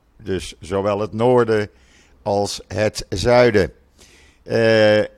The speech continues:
duizenden soldaten doen er aan mee, eh, zowel, eh, het reguliere leger als, eh, reservisten. Eh, ze gaan, eh, met allerlei uitdagingen om en, eh, ja, het wordt een hele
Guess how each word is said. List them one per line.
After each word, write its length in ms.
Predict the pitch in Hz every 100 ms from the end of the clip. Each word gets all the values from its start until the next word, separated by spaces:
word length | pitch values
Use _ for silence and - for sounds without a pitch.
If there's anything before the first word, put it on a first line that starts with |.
| _
duizenden 600 | - 131 139 127 113 110
soldaten 580 | - 110 127 131 131 131
doen 200 | 113 113
er 100 | 107
aan 80 | 113
mee, 420 | 110 107 104 -
eh, 260 | - 104 95
zowel, 640 | 92 110 104 98 92 95
eh, 420 | 92 90 87 92
het 120 | 101
reguliere 680 | 92 107 95 107 110 107 101
leger 500 | 98 95 90 98 90 -
als, 420 | 110 104 - -
eh, 300 | - 98 92
reservisten. 760 | 98 113 104 120 127 120 - 120 - _ - - - - - - _ _
Eh, 420 | - 135 131 131 - _ _ -
ze 180 | - 135
gaan, 420 | 135 123 113 120
eh, 180 | 117 98
met 220 | 117 120
allerlei 440 | 151 135 127 117
uitdagingen 880 | 110 135 131 131 120 113 117 117 110
om 400 | 117 113 107 107 -
en, 460 | 104 101 98 92 98
eh, 240 | 98 92
ja, 260 | - 107 -
het 140 | 104
wordt 220 | 101 98
een 180 | 90 90
hele 600 | 90 95 107 92 92 87